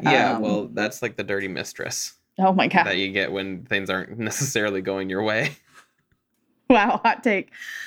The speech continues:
Speaker 2: Um, the salted maple shakerato from Hikiri. Um,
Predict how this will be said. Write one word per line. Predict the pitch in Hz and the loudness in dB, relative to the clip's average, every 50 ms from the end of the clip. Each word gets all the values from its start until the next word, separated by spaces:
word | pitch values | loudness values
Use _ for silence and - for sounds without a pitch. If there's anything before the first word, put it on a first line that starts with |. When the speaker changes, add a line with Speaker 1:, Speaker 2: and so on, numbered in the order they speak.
| - - - - _ - | -16 -18 -20 -20 _ 2
Speaker 2:
Um, | 220 233 226 220 220 208 196 185 175 170 180 175 175 - - - | 4 4 6 6 4 4 4 4 2 0 -4 -6 -10 -12 -4 0
the | - 202 190 220 214 208 202 196 | 2 4 6 6 6 6 4 4
salted | 202 - 233 220 220 220 247 214 | 4 4 2 4 4 4 4 4
maple | 202 196 190 185 - 196 190 190 185 180 175 - 180 | 4 4 2 2 2 2 4 4 6 4 4 2 0
shakerato | - - 185 175 175 175 165 156 156 143 143 151 156 170 | -2 -2 -2 2 4 4 4 6 6 4 4 4 2 2
from | 175 - - 123 160 | 0 -2 -4 -4 -2
Hikiri. | 147 175 170 - - - 143 143 135 131 139 117 131 170 143 - _ _ _ _ _ _ _ _ _ _ _ | -4 -4 -6 -6 -4 0 2 2 4 4 4 2 0 -2 -4 -8 _ _ _ _ _ _ _ _ _ _ _
Um, | - 160 165 165 165 156 156 156 151 147 147 147 147 135 - - | 0 2 4 4 4 4 4 4 4 2 0 -4 -6 -8 -10 -16